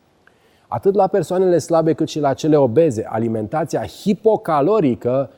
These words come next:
reduce această energie cheltuită în repaus cam cu cincisprezece până la treizeci la sută. Deci,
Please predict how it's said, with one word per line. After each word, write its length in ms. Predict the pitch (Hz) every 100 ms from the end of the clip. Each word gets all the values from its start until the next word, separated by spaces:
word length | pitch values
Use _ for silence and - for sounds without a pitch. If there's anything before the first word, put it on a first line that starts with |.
| _
reduce 800 | - 120 143 220 220 175 143 143 - _
această 720 | - 110 - 156 147 - 123 - _ _
energie 720 | 135 135 131 110 131 113 87 _ _ _ _
cheltuită 520 | - 120 117 131 127 -
în 240 | 139 139
repaus 600 | 113 95 80 98 131 - _ _ _
cam 200 | - 139
cu 140 | 135
cincisprezece 520 | 127 185 180 156 139
până 140 | 151 135
la 140 | 117
treizeci 680 | 104 - 131 131 104 120 - _
la 180 | - 92
sută. 380 | - 135 98 - _ _ _ -
Deci, 300 | 113 107